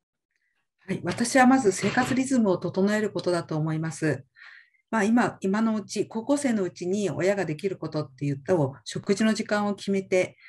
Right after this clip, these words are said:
それを柱にして、一日のスケジュールを決めていく。で、余った時間でゲームをやる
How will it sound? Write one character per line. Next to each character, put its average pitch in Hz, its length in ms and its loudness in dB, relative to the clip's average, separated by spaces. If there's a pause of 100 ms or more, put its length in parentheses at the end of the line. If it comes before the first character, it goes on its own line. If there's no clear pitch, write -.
そ - 160 -8
れ 220 120 0
を - 80 -2
柱 226 400 -6
に 240 140 2
し - 140 -12
て、 269 340 -2 (160)
一 - 180 -8
日 214 240 -2
の 254 80 2
ス - 80 -10
ケ 190 140 0
ジ 190 120 -2
ュ 185 60 4
ー - 20 2
ル 180 120 0
を 240 60 -4
決 - 160 -8
め 127 120 0
て 123 100 -6
い 117 100 -2
く。 - 220 -18 (480)
で、 269 200 -4 (120)
余 269 240 2
っ - 60 -14
た 415 100 0
時 285 140 -4
間 277 260 2
で 349 220 0
ゲ 185 180 2
ー 170 40 -2
ム 170 120 -4
を 170 60 -6
や 160 180 -2
る 170 220 -8